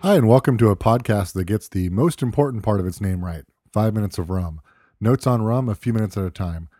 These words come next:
My name is Kevin Up the Grove. Today's episode features Plantation Original Dark Rum, some crushed ice, and the Queen's Park Swizzle. Plantation Original Dark Rum is,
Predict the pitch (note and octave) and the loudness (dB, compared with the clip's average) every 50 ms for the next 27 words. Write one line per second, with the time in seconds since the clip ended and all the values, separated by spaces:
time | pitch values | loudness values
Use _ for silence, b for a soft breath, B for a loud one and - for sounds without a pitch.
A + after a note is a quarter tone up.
0 | b b b b b G#2+ A#2+ C#3 C#3 C#3 B2+ A#2 G2 - - A#2 G#2 G2+ G2+ F#2 | b b b b b -2 0 0 0 0 0 -2 -4 0 0 0 0 0 -2 -4
1 | - F#2 E2+ F2 E2+ E2 F2 - _ _ - - B2+ D3 E3+ D#3+ C3 C#3+ - - | -6 -8 -8 -8 -10 -12 -14 -18 _ _ -4 0 0 2 2 2 0 -2 -4 -4
2 | A#2 - C3 B2 A#2 - - A2+ G#2 - G#2 G2 F2+ - - - A2 G#2+ G2+ - | -4 0 0 0 0 0 -2 -2 0 0 -2 -2 -2 -4 -4 -2 -2 -2 0 0
3 | B2 B2+ A#2+ - C#3+ C3+ B2+ A2 G#2 A#2 A2+ A#2 B2 A#2 A2 G2+ A2 G#2+ G#2+ G#2 | 0 0 0 0 -2 -2 -2 0 0 0 0 0 -2 -2 0 0 0 0 0 0
4 | - G#2+ G#2+ A2+ B2 D3 E3 - b b b b b b - - G#2 F#2 - - | 0 0 0 0 0 -2 -6 -10 b b b b b b -10 -8 -8 -6 0 0
5 | A#2 A2 - - - G#2 G#2+ A#2+ B2+ A2+ - - - _ - - G#2+ G#2+ G2+ G2 | 0 0 0 -2 -2 0 0 0 -2 -4 -8 -14 -18 _ -8 -4 -4 -2 -2 -4
6 | - - G#2+ G2+ G2 F#2 - - F#2 F2+ - - - - - F#2+ F2 D2+ D#2 D2 | -4 -2 -2 -2 -2 -4 -6 -6 -6 -6 -6 -10 -16 -10 -8 -8 -8 -8 -10 -14
7 | D2+ _ _ _ _ _ _ _ _ _ _ _ _ _ _ _ _ _ - D3 | -16 _ _ _ _ _ _ _ _ _ _ _ _ _ _ _ _ _ 0 2
8 | D#3 B2+ D#3+ F#3 F3+ - - F#3 E3+ D3+ B2+ C3 A#2+ B2 A#2+ B2+ C3 A#2 A2 G2+ | 2 4 4 2 2 2 2 0 0 0 0 4 4 4 4 4 2 2 2 4
9 | A2 A2 A#2 - - A2+ G#2+ G#2 G2+ G2+ G2 G2+ - - G#2 G2+ G2+ G2 F#2+ F#2+ | 2 2 2 0 0 0 0 2 0 0 -2 -6 -6 -4 -2 0 0 2 0 0
10 | F2+ - - | -2 -6 -10